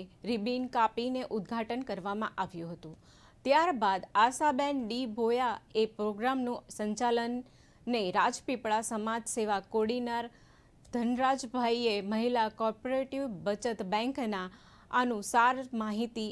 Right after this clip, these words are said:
આપીને આદિવાસી સંગઠનોને કઈ રીતે હક અને અધિકાર મળે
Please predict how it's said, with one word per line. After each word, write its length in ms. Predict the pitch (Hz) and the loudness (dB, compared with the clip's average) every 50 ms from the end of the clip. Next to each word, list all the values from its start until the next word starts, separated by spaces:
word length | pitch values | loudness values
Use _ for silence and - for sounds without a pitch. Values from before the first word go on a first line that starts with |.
| - | 0
આપીને 520 | - 220 220 - - 277 262 208 180 170 - - | 0 0 0 0 -2 -2 -2 -2 -4 -6 -4 -2
આદિવાસી 580 | - 208 208 214 262 269 277 277 277 277 294 294 | -2 -2 0 -2 -2 -2 -2 -2 -4 -4 -8 -8
સંગઠનોને 720 | - 233 220 220 226 247 254 277 269 247 214 190 190 185 - | -6 -4 -4 -2 -2 -2 -2 -2 -4 -4 -4 -4 -6 -6 -2
કઈ 180 | - 240 262 277 247 | 0 0 0 0 -2
રીતે 260 | 269 262 240 269 262 220 | -4 -4 -2 -4 -4 -4
હક 360 | 175 175 214 247 240 - - - | -2 -2 -4 -4 -4 -6 -6 -6
અને 220 | 220 220 214 185 | -4 -4 -4 -4
અધિકાર 460 | - 202 185 196 233 220 - 240 240 233 | -4 -4 -4 -4 -4 -4 -2 -2 -2 -2
મળે 280 | 220 226 233 214 170 | -4 -4 -4 -4 -4